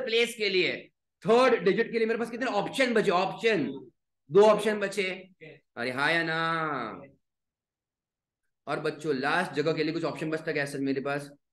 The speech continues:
एक ही option बचता है कोई ना कोई। यस, चलिए, everybody?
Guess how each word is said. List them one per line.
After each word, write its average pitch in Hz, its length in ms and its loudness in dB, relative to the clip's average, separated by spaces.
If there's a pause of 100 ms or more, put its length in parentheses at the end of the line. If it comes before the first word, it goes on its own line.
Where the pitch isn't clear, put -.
(320)
एक 185 100 0
ही 190 80 0
option 127 280 -2
बचता 98 280 -10
है - 60 -16
कोई 110 220 -6
ना 101 80 -8
कोई। - 280 -16 (840)
यस, 151 140 -6
चलिए, 175 220 -4
everybody? 165 420 -6